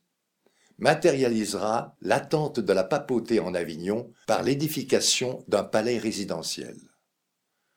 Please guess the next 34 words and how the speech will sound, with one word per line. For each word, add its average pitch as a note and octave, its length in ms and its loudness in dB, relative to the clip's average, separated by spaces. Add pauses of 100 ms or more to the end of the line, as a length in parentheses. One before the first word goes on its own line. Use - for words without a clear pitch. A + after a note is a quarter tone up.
(300)
Le - 120 -12
prestige G2 920 0 (300)
et E2 100 -6
le D#2 80 0
faste - 600 0
de - 100 -6
la C#2+ 120 -6
papauté F#2 640 0
avignonnaise D#2+ 800 -2 (540)
atteint C3+ 320 4
son A2+ 220 2
apogée B2 580 4
sous B2+ 200 -4
le G2 80 -2
brillant C3 400 0
pontificat G#2 800 0
de F2 120 -2
Clément F2 520 0
six, - 600 -2 (180)
par F#2 100 4
l'adjonction D#3+ 840 4
d'un C3+ 160 8
nouveau D3 320 4
palais D3 300 4
gothique - 640 0 (140)
et G2+ 80 0
par C3+ 220 2
l'achat C#3 400 4
de D#2 100 -6
la E2 160 0
reine A#2 220 4
Jeanne A2 460 2
de E2 140 -2
Naples, C3+ 600 -2